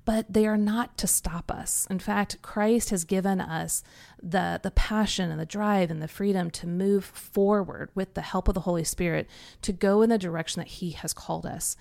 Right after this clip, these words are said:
And so we constantly need to own these, you know, this head trash, the limiting beliefs, bring it to him and ask him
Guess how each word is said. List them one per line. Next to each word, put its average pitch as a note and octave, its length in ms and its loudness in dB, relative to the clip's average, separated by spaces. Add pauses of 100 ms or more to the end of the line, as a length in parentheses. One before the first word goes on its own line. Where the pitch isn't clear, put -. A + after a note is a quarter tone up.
(300)
And G3 120 0
so F#3 440 4
we G3+ 160 2
constantly A3+ 640 0
need F3 260 -2
to D#3+ 360 -6
own A#3 640 -2
these, E3+ 880 0
you E3+ 100 -8
know, C#3+ 260 -10
this - 160 -6
head B3 200 2
trash, A3+ 480 0
the D#3+ 100 -8
limiting G3 340 0
beliefs, F3+ 460 0 (320)
bring G3 240 4
it - 200 2
to G#3 240 -2
him A3+ 220 0
and - 200 0
ask E3 280 -6
him E3 480 -4